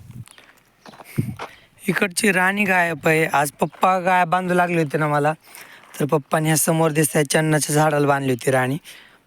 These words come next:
ती सुटून गेली कुठंतरी. इकडं देवशीने बांधली जागा बदलून आज. इकडं पप्पाने बांधल्या ना, त्याच्यामुळे मग जागा बदलल्या जनावरांच्या. पप्पा बांधू लागले म्हणून. फक्त त्या दोन आणि जरशा गाय. तर शुभश्री इथं बांधली,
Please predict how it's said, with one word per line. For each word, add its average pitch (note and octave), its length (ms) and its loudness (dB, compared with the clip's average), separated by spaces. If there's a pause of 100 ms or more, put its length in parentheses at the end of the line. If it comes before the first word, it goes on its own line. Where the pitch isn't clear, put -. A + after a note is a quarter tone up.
(180)
ती D#3 60 -2
सुटून E3+ 720 0
गेली E3 240 0
कुठंतरी. C3 460 -2 (1200)
इकडं E3+ 240 0
देवशीने E3 500 2
बांधली D#3 380 2
जागा D3 320 2
बदलून C3+ 340 -2
आज. C#3 240 -2 (840)
इकडं C3+ 240 -10 (180)
पप्पाने G3+ 380 -2
बांधल्या G3 300 2
ना, F#3 120 2
त्याच्यामुळे F#3 400 2
मग F3+ 180 2
जागा E3 320 0
बदलल्या C3+ 380 0
जनावरांच्या. B2+ 600 -4 (500)
पप्पा - 260 -6
बांधू C3+ 300 0
लागले B2 200 -4
म्हणून. A2+ 200 -6 (720)
फक्त - 200 -6
त्या F#3 180 0
दोन G3 260 2
आणि F3+ 200 0
जरशा D#3+ 340 0
गाय. B2+ 220 -2 (160)
तर C#3+ 160 2 (360)
शुभश्री E3 520 0
इथं D#3 200 0
बांधली, C#3+ 340 0